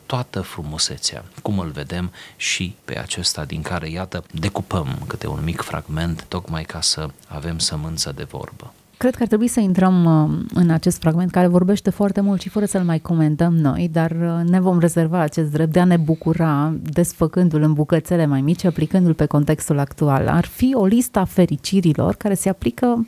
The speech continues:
Speaker 2: interesant, bărbaților.
Speaker 1: Bărbaților. Un fragment pentru bărbați. Să cităm. „Fericit bărbatul care n-a alunecat cu graiul și care nu e îngreunat de tristețea păcatelor.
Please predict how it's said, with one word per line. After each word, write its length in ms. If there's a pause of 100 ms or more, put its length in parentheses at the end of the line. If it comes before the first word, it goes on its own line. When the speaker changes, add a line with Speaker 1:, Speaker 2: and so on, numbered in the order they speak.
Speaker 2:
interesant, 600
bărbaților. 720
Speaker 1:
Bărbaților. 880 (200)
Un 140
fragment 680
pentru 320
bărbați. 680 (580)
Să 140
cităm. 340 (880)
„Fericit 480
bărbatul 840 (140)
care 280
n-a 280
alunecat 560
cu 240
graiul 600 (480)
și 200
care 420 (200)
nu 120
e 300
îngreunat 1080 (160)
de 260
tristețea 720
păcatelor. 680